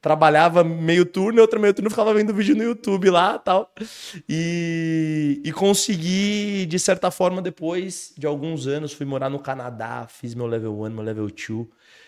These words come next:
É, não, não sou profissional de educação física, sou, sou administrador de formação,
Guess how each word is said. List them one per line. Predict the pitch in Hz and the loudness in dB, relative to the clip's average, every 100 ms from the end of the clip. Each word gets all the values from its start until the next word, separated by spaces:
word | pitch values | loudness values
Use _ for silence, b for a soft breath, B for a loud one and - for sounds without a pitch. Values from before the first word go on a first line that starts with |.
| b | b
É, | 113 120 | -6 -2
não, | 135 156 156 | 0 2 0
não | 139 143 | 0 0
sou | 160 156 | 2 -2
profissional | 147 143 139 131 | -2 -4 -6 -6
de | |
educação | 123 123 131 | -4 -4 -6
física, | 117 139 151 156 156 | -8 -6 -6 -6 -8
sou, | - 131 123 120 117 110 110 - 135 | -6 -4 -2 -2 -2 -4 -6 -12 -14
sou | - 123 | -4 -2
administrador | 123 135 127 127 127 | -2 -4 -4 -4 -4
de | |
formação, | 127 135 120 135 165 | -6 -8 -6 -8 -10